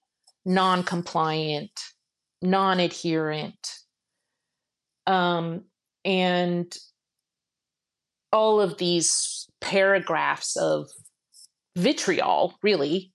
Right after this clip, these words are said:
I mean, tied up in medical lees, right, against this person. And he was in the emergency room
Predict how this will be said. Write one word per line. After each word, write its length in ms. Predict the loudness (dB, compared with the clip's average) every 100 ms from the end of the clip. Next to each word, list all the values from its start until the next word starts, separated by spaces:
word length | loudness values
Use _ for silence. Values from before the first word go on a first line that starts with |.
| -10 -2
I 100 | 0
mean, 220 | 2 0 -6 -2
tied 280 | 0 4
up 160 | 2 2
in 140 | 2
medical 400 | 4 2 0 -2
lees, 640 | 0 -2 -4 -4 -4 -4 -10 _ _ -6
right, 300 | -2 -2 -4 -6
against 460 | -4 0 0 0
this 140 | -4 -6
person. 600 | -2 -2 -2 -4 -4 -4
And 340 | -6 -6 -10 -12 -20 -20 -20 -20 -20 _ _ _ _ _ _ _ _
he 140 | 0 2
was 360 | 2 0 -4 0
in 640 | 2 4 4 4 2 -2 0
the 140 | 2
emergency 640 | 4 2 2 -2 -2 -2 -2
room 800 | -2 -2 -2 -4 -6 -10 -12